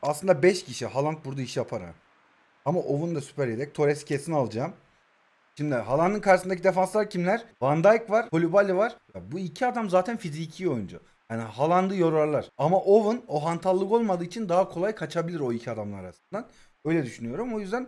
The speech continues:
daha kıvrak bir oyuncu olan Owen'ı aldım. Şimdi Santa taktiği deneyebilir miyiz? Ay, yanlış yere attım bu sefer. Ben yanlış attım. Üç Santa taktiğinde başarısız olduk. Bu bizim için çok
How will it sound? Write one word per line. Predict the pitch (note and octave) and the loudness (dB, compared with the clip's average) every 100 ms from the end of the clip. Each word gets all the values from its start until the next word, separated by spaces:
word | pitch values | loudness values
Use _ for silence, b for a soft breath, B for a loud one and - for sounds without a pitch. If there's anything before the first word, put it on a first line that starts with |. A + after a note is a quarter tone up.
| - | -4
daha | F3+ B3+ | 0 0
kıvrak | - F#3+ F3+ F3 | 0 4 4 4
bir | D#3+ | 0
oyuncu | D#3 D3+ | -4 -2
olan | G#3+ A#3 | -4 -2
Owen'ı | F3 D3+ | -4 -4
aldım. | A2+ B2+ | -4 -6
Şimdi | C#4 C#4+ | -6 0
Santa | G#3+ G#3 A#3 | 0 0 0
taktiği | A#3 A3+ F3+ | -4 -2 0
deneyebilir | F3+ G#3+ G3+ B3+ | 0 0 -6 -6
miyiz? | E3+ E3 - _ _ | -6 -6 -10 _ _
Ay, | E3+ F3 | -2 0
yanlış | E3+ G#3 | 0 -2
yere | F3 E3 | -2 -2
attım | E3 G#2+ | -2 -10
bu | F#2+ | -10
sefer. | G2+ F#2+ G2 | -12 -6 0
Ben | F3+ | 0
yanlış | F3+ B2 - | 0 -4 -8
attım. | G#2+ _ B2 C#3+ _ _ _ _ _ _ _ _ _ _ _ _ _ _ _ _ A3 | -14 _ -20 -20 _ _ _ _ _ _ _ _ _ _ _ _ _ _ _ _ -12
Üç | A#3 | -2
Santa | D#4+ A3+ G3+ | -2 0 0
taktiğinde | F#3+ F3 G#3 A#3 | 0 0 -4 -2
başarısız | D#3+ F3+ E3+ G3 | 0 0 -2 -2
olduk. | F3 B2+ F3+ D3+ | -4 -2 -8 -10
Bu | D3+ | -8
bizim | E3 G#3+ | -6 -8
için | - F3 | -10 -6
çok | G#3+ F#3+ | -4 -4